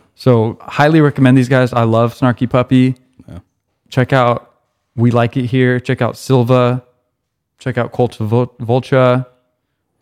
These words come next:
Speaker 1: Check out, um, uh, what was the last one called?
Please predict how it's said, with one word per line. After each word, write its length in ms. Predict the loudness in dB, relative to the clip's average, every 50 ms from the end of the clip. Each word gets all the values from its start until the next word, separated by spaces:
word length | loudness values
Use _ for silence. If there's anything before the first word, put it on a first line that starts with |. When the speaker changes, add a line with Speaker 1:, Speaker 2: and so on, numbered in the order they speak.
| _
Speaker 1:
Check 220 | -4 -4 -2 -2 0
out, 320 | 0 0 0 -2 -2 -4
um, 520 | -4 -4 -4 -4 -4 -4 -4 -6 -6 -8 -12 _ _ _ _ _ _ _ _ _ _ _ _ _ _ _ _ _ _ _ _ _ _ _ _ _ _ _
uh, 260 | -6 -4 -4 -4 -6
what 140 | -6 -4 -4
was 80 | -4 -4
the 60 | -4
last 180 | -4 -6 -4 -6
one 100 | -8 -8
called? 260 | -6 -8 -8 -10